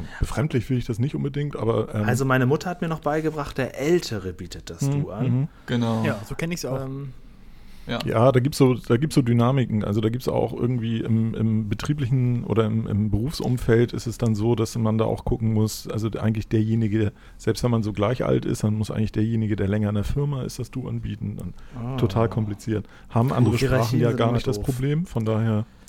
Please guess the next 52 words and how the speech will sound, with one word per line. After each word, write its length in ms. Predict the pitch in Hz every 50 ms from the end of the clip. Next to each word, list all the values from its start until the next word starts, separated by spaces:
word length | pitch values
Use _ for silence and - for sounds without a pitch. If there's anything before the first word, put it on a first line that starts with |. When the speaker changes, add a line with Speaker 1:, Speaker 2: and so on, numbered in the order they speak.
| - -
Speaker 1:
wieder 160 | 107 107 107
so 80 | 104 107
ein 80 | 104
deutsches 360 | - 95 95 - - 107 104
Speaker 2:
Ja. 40 | 101 101
Speaker 1:
Ding. 120 | - - 104 - - - - - - - - - -
Speaker 3:
Ich 80 | -
Speaker 2:
Ja. 40 | -
Speaker 3:
glaube, 240 | - 110 117 117 120
man 160 | 117 113 107
merkt 220 | 110 110 113 113 131
das 120 | 123 -
aber 180 | 123 110 110 90
auch 100 | 107 -
schon 180 | - 117 113
an 80 | 110 107
der 100 | 110 107
Mentalität 520 | 107 104 98 104 104 101 - - 127 123
oder 180 | 123 113 107 101
wenn 100 | 113 120
du 120 | 117 104
halt 140 | 110 110 -
eine 100 | 120 110
Person 340 | - 117 113 104 107 107 104
kennenlernst, 600 | - - 120 127 120 117 107 104 107 107 107 -
dann 160 | 120 110 110
merkt 240 | 110 107 107 110 -
man 80 | 117 113
ja 80 | 110
auch, 180 | 82 110 101 98
wie 120 | 110 113
eine 120 | 104 113 110
Person 360 | - - 110 98 104 104 95
so 100 | - 98
drauf 420 | 98 - 107 110 117 127 127 - -
ist 300 | 120 120 - - - - - - - - - - - - - -
und 140 | 123 120 -
ob 180 | 123 - -
dann 320 | - 120 117 113 110 107 -
jemand 380 | - 113 117 113 110 110 107
halt 180 | 107 107 - -
gesiezt 440 | 123 107 98 110 123 123 - - 127
werden 120 | 120 113
möchte 220 | 113 110 - -
oder 80 | 110 113
geduzt 480 | 101 110 101 110 127 156 165 - - -
werden 240 | 120 113 107 107
möchte 220 | 107 98 - - 110
oder 160 | 101 117 104
was 180 | 104 110 107 -
auch 120 | - -
immer. 320 | 85 123 120 120 117 120